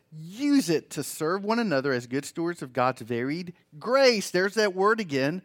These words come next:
See, these gifts have something to do with grace. It's all about grace. Verse eleven, "Whoever speaks as one who speaks oracles of God, whoever serves as one who serves by the strength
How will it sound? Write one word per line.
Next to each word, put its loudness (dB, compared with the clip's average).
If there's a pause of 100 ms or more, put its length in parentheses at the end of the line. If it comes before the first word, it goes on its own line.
(400)
See, -6
these -4
gifts 0
have 0
something -4
to -2
do 2
with -4
grace. -6 (1080)
It's -8 (140)
all 8
about 2
grace. -10 (460)
Verse -4
eleven, 0 (260)
"Whoever -4
speaks -6 (320)
as -4
one -4
who -10
speaks -10
oracles -6
of -20
God, 0 (200)
whoever 0
serves 0
as -8
one -6
who -8
serves -6
by 4
the -2
strength -6